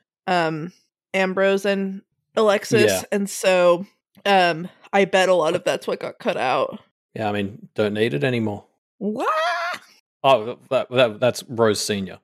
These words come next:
Speaker 2: saying that. Like,
Speaker 1: Yeah.
Speaker 2: "I don't need, I don't need this
Speaker 1: <laughs>
Speaker 2: lovey-dovey nonsense."
Speaker 1: What is this? Bye.
Speaker 2: <laughs> Affection? Unacceptable.
Speaker 1: <laughs> Uh, yeah, I mean, it makes sense in terms of, like, "No, I need you to do this now. Like, you can't have a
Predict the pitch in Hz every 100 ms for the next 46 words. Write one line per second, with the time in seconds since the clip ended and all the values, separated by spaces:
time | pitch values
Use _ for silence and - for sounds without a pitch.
0 | _ - - 90 - - - _ _ _
1 | 262 208 190 180 104 92 92 - _ _
2 | 127 113 98 95 101 - - _ _ -
3 | - 415 - - 110 104 107 104 101 101
4 | 113 - - - 381 - 349 403 359 -
5 | - 311 - 233 240 294 277 370 - -
6 | _ _ _ - - - 208 226 - 214
7 | - - - - _ _ _ - 571 269
8 | 120 - 180 196 _ _ - - 117 -
9 | 302 - - - - _ _ - - -
10 | - - - _ _ - 185 208 - _
11 | _ 214 196 180 247 254 254 262 285 247
12 | 254 220 240 196 202 196 190 180 190 196
13 | 190 185 196 208 185 180 175 175 185 151
14 | 156 151 180 190 190 190 180 196 185 170
15 | 170